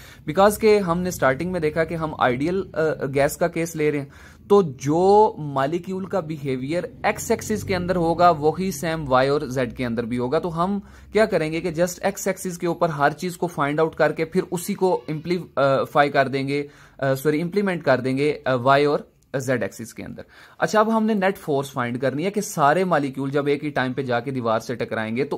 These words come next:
उस टाइम पे जो फोर्स एक्सर्ट होगी वॉल के ऊपर वो टोटल कितनी होगी, एफ़ एक्स is equal to एफ़ वन एक्स plus एफ़ टू एक्स up to so on एफ़ एन एक्स।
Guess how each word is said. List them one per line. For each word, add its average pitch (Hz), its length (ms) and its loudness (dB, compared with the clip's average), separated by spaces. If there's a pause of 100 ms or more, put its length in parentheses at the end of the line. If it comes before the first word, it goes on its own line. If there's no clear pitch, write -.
उस 196 240 -6
टाइम 123 200 -2
पे 131 120 -4
जो 131 100 -2
फोर्स 127 420 -2
एक्सर्ट 120 360 -2
होगी 113 260 -2
वॉल 110 300 2
के 120 120 -4
ऊपर 117 180 -4
वो 175 180 2
टोटल 139 300 -2
कितनी 123 260 -6
होगी, 120 300 -4
एफ़ 156 200 -2
एक्स 156 180 -4
is 139 100 -4
equal 131 260 -4
to 143 140 -8
एफ़ 135 120 2
वन 147 200 0
एक्स 151 280 -6
plus 127 200 0
एफ़ 123 180 -4
टू 131 100 0
एक्स 131 160 -4
up 139 200 -2
to 151 60 -6
so 143 140 -6
on 127 140 -4 (420)
एफ़ 127 180 -2
एन 113 80 -2
एक्स। - 180 -12